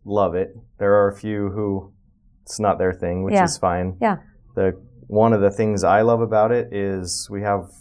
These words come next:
Speaker 1: special needs kids that are able to do it. So
Speaker 2: Yeah.
Speaker 1: what we do usually for the league, we set up a four hundred yard long course, and they do laps for twenty minutes,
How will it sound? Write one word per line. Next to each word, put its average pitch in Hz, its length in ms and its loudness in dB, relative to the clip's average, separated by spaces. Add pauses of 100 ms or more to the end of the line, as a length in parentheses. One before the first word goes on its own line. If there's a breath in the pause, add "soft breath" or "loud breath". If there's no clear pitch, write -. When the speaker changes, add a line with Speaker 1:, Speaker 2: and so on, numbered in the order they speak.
Speaker 1:
special - 480 -6
needs 101 260 -6
kids 87 280 -8
that 87 100 -8
are 85 80 0
able 82 200 -4
to - 120 -14
do 85 200 -6
it. - 120 -10 (160)
So 90 160 -4
Speaker 2:
Yeah. 85 300 2 (960 soft breath)
Speaker 1:
what 110 200 6
we 104 140 2
do 110 300 4
usually 110 580 2
for 104 380 4
the 92 180 -4
league, 101 560 -4 (120)
we 101 140 -8
set 92 240 0
up 90 160 -2
a 92 60 -4
four 95 280 0
hundred 92 260 -4
yard 90 220 2
long 90 220 -2
course, 98 540 -2 (200)
and 98 120 -2
they 92 80 2
do 90 220 -2
laps 85 400 2
for 90 120 -12
twenty 90 280 -10
minutes, - 500 -12